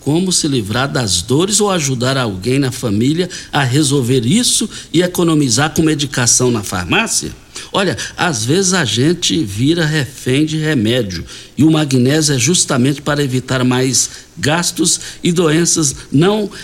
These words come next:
é bem, não é isso. Mas quem vai contar pra gente mais é o Rafael. Bom dia, Rafael.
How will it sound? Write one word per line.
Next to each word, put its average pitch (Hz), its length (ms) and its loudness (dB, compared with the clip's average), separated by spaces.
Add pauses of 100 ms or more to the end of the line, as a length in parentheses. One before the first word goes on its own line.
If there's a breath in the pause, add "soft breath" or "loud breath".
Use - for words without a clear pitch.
(140 loud breath)
é 156 160 2
bem, 175 440 2
não 170 240 4
é 226 80 2
isso. 147 420 2 (240 loud breath)
Mas 165 220 2
quem 262 160 0
vai 226 180 2
contar 180 400 0
pra 147 200 -2
gente 131 280 0
mais 190 260 2
é 214 80 2
o 208 100 2
Rafael. 180 580 2
Bom 170 220 2
dia, 220 240 2
Rafael. 175 560 0